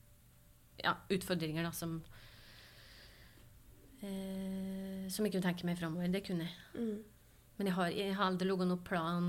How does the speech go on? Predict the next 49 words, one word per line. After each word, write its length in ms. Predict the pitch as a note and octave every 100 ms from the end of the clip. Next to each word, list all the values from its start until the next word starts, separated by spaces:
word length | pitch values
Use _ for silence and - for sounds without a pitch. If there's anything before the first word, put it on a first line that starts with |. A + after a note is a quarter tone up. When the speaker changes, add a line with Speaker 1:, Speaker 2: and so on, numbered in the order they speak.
| F3
Speaker 1:
og 80 | E3+
like, 640 | E3 - - - F#3 F3+
fem 220 | - F3
års, 180 | E3+ F3 - - -
ti 180 | - E3+
års, 340 | E3 F3+ - -
det 120 | F3+
har 60 | E3+
jeg 100 | E3+
aldri 380 | E3 E3 D#3 D#3
gjort. 380 | E3 - - - - - - - - - - - -
Mest 180 | - F3
fordi 140 | - E3+
jeg 60 |
tenker 200 | E3+ D#3+
det 80 | D#3
er 40 | D#3
så 80 | F3
skummelt, 520 | - D#3 D3+ D#3+ -
og 60 |
så 100 | E3
skal 180 | D#3+ D4+
jeg 100 | F3
stå 140 | - - E3
<laughs> 40 |
der 180 | E3 D#3+
på 80 | -
den, 220 | E3+ E3 E3+
eh, 220 | E3+ E3 E3+ - - - - - - -
dagen 500 | F3 E3+ E3+ E3+ F3 E3+ F3 - - - - - -
når 60 | E3
det 20 |
har 120 | E3+
gått 100 | F3
fem 200 | - E3+ D#3+
år, 180 | D#3
og 80 | D#3
så, 220 | D#3 - F3+ - - - - -
søren, 500 | - - D3+ D3 D#3+ D#3+
det 140 | F3
gikk 220 | E3+ D#3+ -
ikke. 140 | D#3 - - - F#3+
Ja, 140 | F3
nei, 140 | F#3 F#3
så 140 | F#3
jeg 80 | F#3+
har 80 | F3+
bare 220 | D#3+ E3+
skånet 440 | F3 - G3 G#3